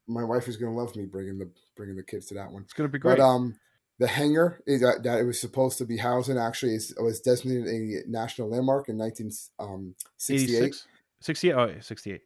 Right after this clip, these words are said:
Speaker 1: Well,
Speaker 2: Yeah.
Speaker 1: sixty-eight is when they, um, made a national landmark. Eighty-seven, they dedicated a actual, like, kind of an outline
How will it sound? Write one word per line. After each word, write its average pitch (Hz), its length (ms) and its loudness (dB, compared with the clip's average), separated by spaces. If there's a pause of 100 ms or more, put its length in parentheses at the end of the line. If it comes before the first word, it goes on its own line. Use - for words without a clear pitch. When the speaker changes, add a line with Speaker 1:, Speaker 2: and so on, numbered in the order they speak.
Speaker 1:
Well, 143 100 2
Speaker 2:
Yeah. - 60 6
Speaker 1:
sixty-eight 180 360 8
is 131 120 0
when 135 180 4
they, 127 240 6
um, 113 360 2 (120)
made 131 220 4
a 117 40 4
national 120 340 -2
landmark. 117 380 0 (280)
Eighty-seven, 139 580 4
they 117 180 2
dedicated 117 600 2
a 107 160 4
actual, 110 380 0
like, 110 120 2
kind 127 160 2
of 107 60 -2
an 95 120 -6
outline 131 520 2